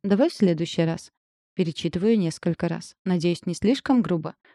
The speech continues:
Сама под бочок Кириллу, а телефон молчит. Странно.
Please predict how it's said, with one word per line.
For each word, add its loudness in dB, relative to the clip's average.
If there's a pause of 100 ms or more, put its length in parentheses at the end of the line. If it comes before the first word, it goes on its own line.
Сама -2
под -2
бочок -4
Кириллу, 2
а 0
телефон -4
молчит. -6 (300)
Странно. 0